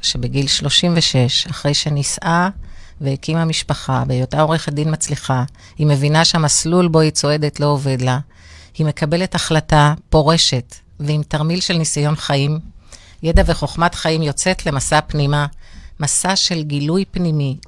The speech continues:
גילוי שלימים הפך לגישת אימון חופשי להיות אני. איתה היא מלווה אנשים בתהליכי שינוי והתפתחות,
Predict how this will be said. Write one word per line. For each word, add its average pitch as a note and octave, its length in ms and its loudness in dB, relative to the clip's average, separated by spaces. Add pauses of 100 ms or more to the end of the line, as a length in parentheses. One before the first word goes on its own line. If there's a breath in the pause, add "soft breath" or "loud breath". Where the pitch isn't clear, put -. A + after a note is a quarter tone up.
גילוי D#3 340 0
שלימים E3+ 840 0 (520 soft breath)
הפך F3+ 360 -2
לגישת F3 520 0
אימון D3+ 440 0
חופשי - 420 -4
להיות D#3 320 -2
אני. C3+ 300 -2 (1000 loud breath)
איתה G3+ 340 2
היא G3+ 140 4
מלווה D3+ 500 4
אנשים F3+ 580 2
בתהליכי C#3+ 560 -4
שינוי D3 480 0
והתפתחות, D#3 800 -6